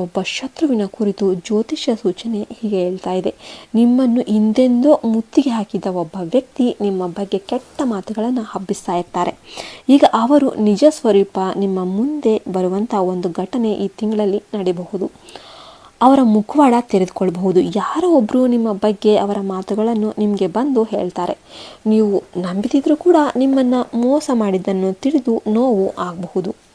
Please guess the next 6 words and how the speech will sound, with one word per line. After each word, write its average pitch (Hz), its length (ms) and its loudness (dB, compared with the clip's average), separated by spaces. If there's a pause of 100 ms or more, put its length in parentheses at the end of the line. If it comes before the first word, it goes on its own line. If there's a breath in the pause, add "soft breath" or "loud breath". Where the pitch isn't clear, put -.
(1160 soft breath)
ಈ 240 220 6
ಮೂರು 254 420 6
ದಿನಗಳಲ್ಲಿ 226 500 6
ನಿಮ್ಮ 214 260 6
ಜೀವನಕ್ಕೆ 196 560 2
ಸಂಬಂಧಿಸಿದ 196 680 0